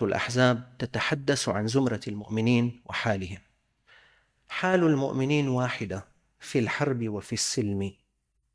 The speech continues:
زمرة المسلمين واحدة في الأمن وفي الخوف.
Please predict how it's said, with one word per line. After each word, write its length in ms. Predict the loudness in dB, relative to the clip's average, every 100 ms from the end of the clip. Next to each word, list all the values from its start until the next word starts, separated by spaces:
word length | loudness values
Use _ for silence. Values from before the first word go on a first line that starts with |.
| _ _ _ _ _ _ _ _
زمرة 400 | 4 6 6 2 2
المسلمين 640 | 0 0 0 2 2 2
واحدة 500 | 2 0 -2 -6 -8 _ _ _ _ _ _ _
في 200 | -2 0
الأمن 500 | 2 2 0 2 0
وفي 220 | 0 -4
الخوف. 440 | -4 0 0 0